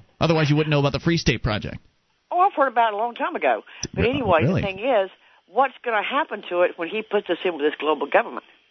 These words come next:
Speaker 1: What's gonna happen to what? To Europe?
Speaker 2: What's gonna happen? I mean, like, you know, you, t-, you talk about your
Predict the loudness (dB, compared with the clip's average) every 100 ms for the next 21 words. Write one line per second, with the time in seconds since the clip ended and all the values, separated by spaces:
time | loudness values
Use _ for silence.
0 | _ _ _ _ _ _ _ -10 0 2
1 | 4 2 4 2 2 0 -6 _ _ _
2 | _ _ -2 0 2 0 0 -2 0 0
3 | -2 -4 -8 -10 -6 -2 -2 -4 -6 -6
4 | -12 -12 -2 0 0 -2